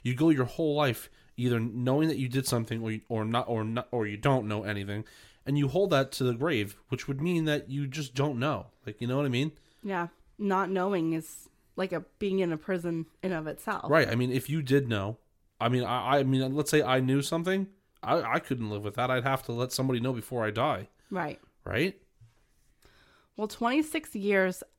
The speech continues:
Speaker 2: after Sherry Gibson was kidnapped, raped, and murdered, the Knox County Sheriff's Department received some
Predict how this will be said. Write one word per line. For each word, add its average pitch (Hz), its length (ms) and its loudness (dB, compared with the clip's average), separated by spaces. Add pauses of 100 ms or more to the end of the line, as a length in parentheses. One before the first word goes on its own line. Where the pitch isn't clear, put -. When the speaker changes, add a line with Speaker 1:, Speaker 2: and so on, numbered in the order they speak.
Speaker 2:
after 196 680 4
Sherry 170 360 0
Gibson - 460 -6
was 180 200 -6
kidnapped, 196 640 -2
raped, 180 420 -4 (440)
and 190 200 0
murdered, 185 460 0 (640)
the 220 80 0
Knox 240 300 2
County 262 300 0
Sheriff's 180 360 0
Department 185 440 -4
received 190 360 -6
some 220 200 -4